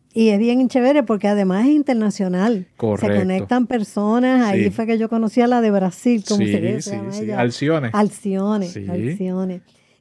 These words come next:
Speaker 1: Este, nosotros en, en la escuela también, una cosa que pueden hacer, como yo les recuerdan en el primer podcast,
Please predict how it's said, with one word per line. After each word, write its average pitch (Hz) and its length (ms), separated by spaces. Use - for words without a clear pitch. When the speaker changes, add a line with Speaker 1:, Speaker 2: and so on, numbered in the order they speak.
Speaker 1:
Este, 208 960
nosotros 240 760
en, 220 280
en 226 80
la 233 80
escuela 233 360
también, 262 640
una 202 240
cosa 196 240
que 233 100
pueden 233 300
hacer, 208 260
como 196 200
yo 180 160
les 208 260
recuerdan 226 420
en 240 180
el 190 100
primer 185 360
podcast, 233 560